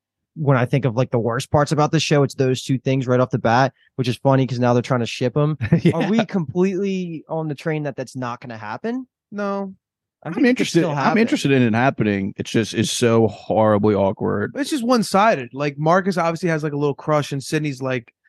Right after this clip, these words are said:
Speaker 3: "This is my, uh, this is my bro."
Speaker 2: Yeah.
Speaker 3: You know?
Speaker 2: Yeah, it's
Speaker 1: Yeah.
Speaker 2: tough.
Speaker 1: Yeah, I don't have too much to really add about Marcus 'cause, like,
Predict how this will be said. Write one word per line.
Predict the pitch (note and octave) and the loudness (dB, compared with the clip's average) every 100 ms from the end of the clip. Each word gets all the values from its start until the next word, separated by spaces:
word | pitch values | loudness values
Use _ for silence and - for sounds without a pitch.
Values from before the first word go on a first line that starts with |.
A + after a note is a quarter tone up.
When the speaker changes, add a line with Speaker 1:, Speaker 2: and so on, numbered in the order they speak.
| _ | _
Speaker 3:
"This | D#3 C#3+ | -12 -8
is | |
my, | C#3 B2+ B2 B2 | -6 -4 -4 -4
uh, | B2 A#2+ C#3 | -4 -4 -6
this | C3 | -6
is | |
my | C#3+ | -6
bro." | B2+ D3 E3 - - C3 | 0 2 2 -2 -4 4
Speaker 2:
Yeah. | A#2 F#2 C2 - - | 4 4 0 -4 -8
Speaker 3:
You | |
know? | B2+ B2 | -8 -2
Speaker 2:
Yeah, | - | 0
it's | A2+ | 0
Speaker 1:
Yeah. | G#2+ | 0
Speaker 2:
tough. | - - - | 0 0 0
Speaker 1:
Yeah, | C#3+ | 2
I | |
don't | G3 A#3 | 4 2
have | E3 | 0
too | - E3 | -4 -2
much | E3+ D#3 | -2 -2
to | - | -4
really | C3+ C#3+ B2 | -2 -2 -2
add | A#2+ B2 C3+ | -2 0 2
about | C#3+ C#3+ | 4 2
Marcus | D3+ D3+ D#3+ D3+ | 2 0 0 -4
'cause, | - C3 A2+ - _ _ _ _ | -2 -2 -2 -8 _ _ _ _
like, | C#3 | -4